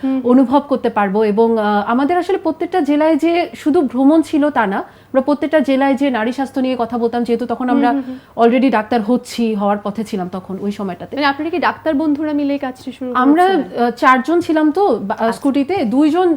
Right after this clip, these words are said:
Speaker 2: আমরা যারা চালাচ্ছিলাম, দুইজনই ঢাকা মেডিকেলের আমরা, আমি
Speaker 1: আচ্ছা।
Speaker 2: এবং মানসী, দুইজনই। আর পিছনের, আহ, পিলিয়ন ওরা হচ্ছে ঢাকা ইউনিভার্সিটির ছিল আর কি।
Speaker 1: আচ্ছা, তারাও আপনাদের নারী বন্ধু?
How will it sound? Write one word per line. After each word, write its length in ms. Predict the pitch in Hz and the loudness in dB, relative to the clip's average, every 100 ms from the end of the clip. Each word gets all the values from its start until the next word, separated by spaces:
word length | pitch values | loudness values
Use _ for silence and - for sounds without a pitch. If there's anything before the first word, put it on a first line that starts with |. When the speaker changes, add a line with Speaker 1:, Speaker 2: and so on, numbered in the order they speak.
| - | -2
Speaker 2:
আমরা 240 | 240 254 | -4 -2
যারা 220 | 247 254 | -2 -2
চালাচ্ছিলাম, 560 | 247 240 262 269 294 381 | -2 -2 -2 -2 0 0
দুইজনই 360 | 254 254 294 285 | 0 2 2 2
ঢাকা 200 | 240 233 | -2 -2
মেডিকেলের 420 | 214 196 190 190 | -2 -4 -6 -6
আমরা, 200 | 180 247 | -6 -6
আমি 160 | 311 | -2
Speaker 1:
আচ্ছা। 120 | 214 233 | 0 0
Speaker 2:
এবং 160 | 226 | 0
মানসী, 380 | 214 196 202 349 - - - - - | -2 -4 -6 -8 -12 -20 -20 -16 -6
দুইজনই। 340 | 226 214 262 | -4 -2 0
আর 100 | 440 - | 0 2
পিছনের, 580 | 320 311 370 370 370 262 | 0 2 2 4 2 0
আহ, 240 | 254 240 240 | 0 0 2
পিলিয়ন 320 | 294 302 285 | 0 2 2
ওরা 200 | 262 262 | 2 0
হচ্ছে 240 | 254 262 | -2 -4
ঢাকা 220 | 233 220 226 | -6 -4 -4
ইউনিভার্সিটির 520 | 214 196 185 208 190 | -4 -4 -8 -10 -10
ছিল 160 | - 180 | -10 -16
আর 60 | |
কি। 80 | 165 | -14
Speaker 1:
আচ্ছা, 120 | 202 - - | -18 -20 -12
তারাও 260 | 254 240 247 | -2 0 2
আপনাদের 360 | 247 247 233 220 | 0 -2 -6 -4
নারী 200 | 208 208 | -4 -2
বন্ধু? 340 | 220 233 - | -4 -4 -8